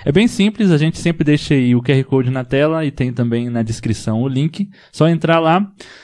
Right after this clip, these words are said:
ah, e aí cadastra seu cartão de crédito ou paga por boleto,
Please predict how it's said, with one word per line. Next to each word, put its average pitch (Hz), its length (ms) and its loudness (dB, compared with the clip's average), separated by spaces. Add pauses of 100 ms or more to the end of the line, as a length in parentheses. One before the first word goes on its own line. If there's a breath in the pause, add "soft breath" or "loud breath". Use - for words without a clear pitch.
(120 loud breath)
ah, 131 220 0
e 139 60 2
aí 143 80 4
cadastra 151 480 2
seu 127 100 0
cartão 117 240 0
de 110 100 -4
crédito 165 600 2
ou 117 40 0
paga 117 280 2
por 120 100 -2
boleto, 131 840 2